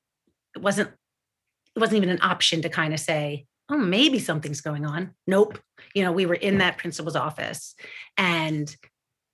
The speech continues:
it was clear, you know, this is serious. And then as things even started to progress from there, he was, he was very verbal, thank God, and very open to say,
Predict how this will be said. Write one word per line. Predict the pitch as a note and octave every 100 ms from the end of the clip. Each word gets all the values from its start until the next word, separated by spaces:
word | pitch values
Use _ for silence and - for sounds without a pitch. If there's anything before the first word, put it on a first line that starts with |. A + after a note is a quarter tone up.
| -
it | F#3+
was | F3+ -
clear, | - D3+ A2 - _ _
you | G3
know, | E3 D3+ - - _
this | F#3 E3+
is | E3+
serious. | E3 C#3+ C#3 - -
And | G3 G3
then | F#3+ F#3 F3 - -
as | F#3+
things | - B3+ C4
even | B3+ A#3
started | A3 G#3 G3
to |
progress | F#3 G3 F#3 -
from | F3+
there, | F3 F#3+ F3 D#3 D#3+ - - _ _ _ _ _
he | - A3 G#3+
was, | G3 F#3 D#3 -
he | A#3+
was | A3+
very | G#3 A#3 A#3+
verbal, | A#3 G3+ F3+
thank | E3+ E3 D#3
God, | D#3+
and | D#3+ D#3
very | F3+ F#3+ -
open | F#3 E3+ E3
to | E3
say, | E3 D3+ D3+